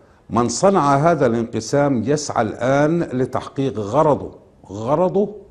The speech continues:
هو الوصول إلى انفصال في سياق المشروع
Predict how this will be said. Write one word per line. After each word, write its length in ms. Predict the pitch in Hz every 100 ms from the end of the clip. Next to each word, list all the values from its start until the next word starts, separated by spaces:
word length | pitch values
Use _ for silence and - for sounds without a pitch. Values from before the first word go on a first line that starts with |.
| -
هو 140 | 110
الوصول 480 | 113 107 107 156 165
إلى 180 | 110 120
انفصال 600 | 110 - 98 151 170 180
في 180 | 180 135
سياق 500 | 110 117 123 131 -
المشروع 600 | 110 107 - 113 123 117